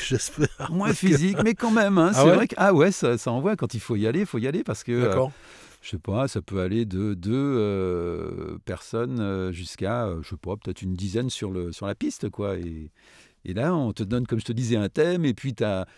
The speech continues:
Speaker 2: trois minutes pour faire, euh, voilà, euh, ça se passe ici, dans un château, là vous avez peur, là ici, enfin, et voilà. On, tu, tu as trente secondes pour, euh, euh,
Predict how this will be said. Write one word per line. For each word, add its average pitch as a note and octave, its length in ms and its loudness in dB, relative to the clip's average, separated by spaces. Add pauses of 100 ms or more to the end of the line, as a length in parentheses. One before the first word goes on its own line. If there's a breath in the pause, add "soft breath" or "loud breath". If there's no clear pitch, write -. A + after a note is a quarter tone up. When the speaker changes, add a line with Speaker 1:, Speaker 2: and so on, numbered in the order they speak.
Speaker 2:
trois C3 240 -4
minutes C#3 360 2
pour A#2+ 240 -4
faire, C3+ 400 -2
euh, G2+ 260 -2
voilà, F#2+ 200 -2
euh, G2+ 440 -6
ça F#2 160 -8
se - 60 -14
passe F#2+ 200 -8
ici, A2+ 380 -8
dans G2 180 -4
un F2 60 -6
château, C3 600 -4
là G#2 120 -2
vous F2 140 -8
avez F2 140 -6
peur, C3+ 380 -4
là G2+ 60 -8
ici, G2 260 -10
enfin, F#2+ 220 -10 (100)
et G#2+ 40 -12
voilà. G2+ 280 -4 (140)
On, G#2+ 260 -6
tu, A2+ 160 -12
tu A2+ 160 -6
as G#2+ 80 -2 (220)
trente D#3 240 -4
secondes D3+ 400 0
pour, B2 220 -2
euh, A2 140 0 (600 loud breath)
euh, F2+ 1300 -6